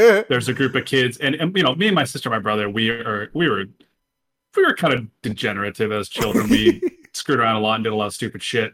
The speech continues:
Speaker 1: So, you know, being in a classroom full of people who are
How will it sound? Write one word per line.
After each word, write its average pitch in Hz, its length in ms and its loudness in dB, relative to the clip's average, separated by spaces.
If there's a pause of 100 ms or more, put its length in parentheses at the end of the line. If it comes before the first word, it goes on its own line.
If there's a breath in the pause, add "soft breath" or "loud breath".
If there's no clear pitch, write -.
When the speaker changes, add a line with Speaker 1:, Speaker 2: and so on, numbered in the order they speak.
Speaker 1:
So, 110 420 -2 (380 soft breath)
you 165 80 0
know, 131 120 4
being 139 200 2
in 131 60 0
a 131 40 -2
classroom 131 440 2
full 120 160 0
of 117 80 2
people 117 540 0
who 120 180 0
are 110 380 0